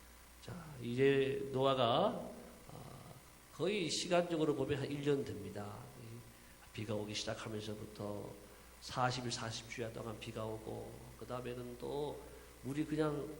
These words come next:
사십 일 동안 온 비가 그냥 거쳐지는 게 아니겠죠. 약 백오십 일 동안, 다시 말하면 삼, 오는 십오, 예, 다섯 달 정도, 예, 무리도 창일했다.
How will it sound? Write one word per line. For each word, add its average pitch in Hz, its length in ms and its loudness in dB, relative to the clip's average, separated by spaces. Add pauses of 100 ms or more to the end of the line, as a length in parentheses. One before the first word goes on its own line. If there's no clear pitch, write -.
(1400)
사십 151 460 0
일 143 100 -4
동안 143 180 2
온 127 220 -4
비가 131 400 -6 (100)
그냥 151 320 -4 (1040)
거쳐지는 131 420 -2
게 131 100 -2
아니겠죠. 98 500 -8 (460)
약 151 120 -8 (160)
백오십 175 540 0
일 190 140 -6
동안, 165 400 -2 (560)
다시 131 200 -2
말하면 147 400 2
삼, 160 260 0
오는 156 180 6
십오, 135 440 -2 (240)
예, 143 140 -4 (140)
다섯 180 300 -4
달 165 180 2
정도, 160 540 0
예, 156 80 -4
무리도 143 360 -4
창일했다. - 1300 -8